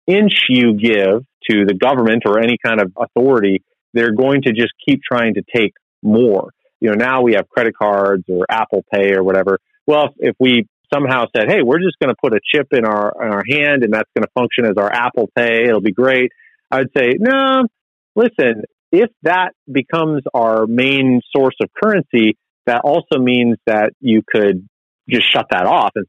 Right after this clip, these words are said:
say, 'Nope, you didn't obey or, uh, you didn't watch the right program, and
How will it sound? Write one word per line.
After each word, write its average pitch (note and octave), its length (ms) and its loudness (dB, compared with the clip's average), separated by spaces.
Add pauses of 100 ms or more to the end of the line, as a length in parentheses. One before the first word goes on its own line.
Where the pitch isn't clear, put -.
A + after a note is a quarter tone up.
say, F#2 160 0
'Nope, B2+ 360 0
you A2+ 160 0
didn't A2 240 0
obey G#2+ 440 0
or, G2+ 120 2 (120)
uh, G#2 80 2
you A2 140 2
didn't A2+ 180 0
watch A2+ 300 0 (180)
the G2+ 340 0
right A2+ 240 0
program, G#2+ 600 0
and G2 120 -2